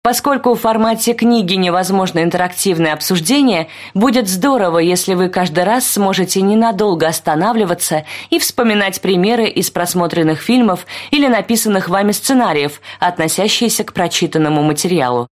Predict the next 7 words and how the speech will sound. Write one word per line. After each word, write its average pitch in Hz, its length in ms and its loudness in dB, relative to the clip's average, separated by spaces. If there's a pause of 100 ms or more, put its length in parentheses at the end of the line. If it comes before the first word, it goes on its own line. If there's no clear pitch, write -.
(340)
Это 247 180 0
позволит 202 640 0
по-новому 208 640 0
взглянуть 170 580 0
на 190 100 2
привычные 208 600 2
вещи 175 480 0